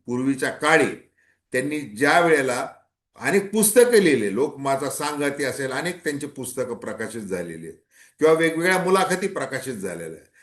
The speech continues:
ते असं म्हणले की आपण राजकीय राजकारणामध्ये काम करत असताना आपल्या पक्षाबाहेरचे जे लोक आहेत, इतर पक्षातले,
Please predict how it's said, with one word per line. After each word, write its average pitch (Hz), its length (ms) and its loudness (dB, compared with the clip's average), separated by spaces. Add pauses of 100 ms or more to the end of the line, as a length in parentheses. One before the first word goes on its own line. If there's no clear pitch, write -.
(200)
ते 202 60 4
असं 208 220 6
म्हणले 208 320 4
की 220 80 2
आपण 208 420 0
राजकीय 175 500 0
राजकारणामध्ये 175 720 -4
काम 165 280 -2
करत 160 360 -2
असताना 156 420 -4
आपल्या 139 360 -6
पक्षाबाहेरचे 139 1000 -6
जे 196 180 0
लोक 165 200 -2
आहेत, 120 120 -6
इतर 117 260 -4
पक्षातले, 101 580 -8